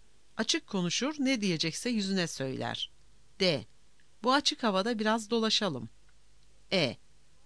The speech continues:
Açık renkler nedense sana daha çok yakışıyor. On dört.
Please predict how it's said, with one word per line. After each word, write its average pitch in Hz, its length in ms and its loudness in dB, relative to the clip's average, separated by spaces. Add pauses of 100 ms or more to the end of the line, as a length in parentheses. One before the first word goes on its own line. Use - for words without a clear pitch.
Açık 247 340 -2
renkler 185 460 2
nedense 220 460 0
sana 226 360 -2
daha 247 160 0
çok 160 280 -6
yakışıyor. 127 640 -4 (500)
On 202 220 2
dört. - 480 -10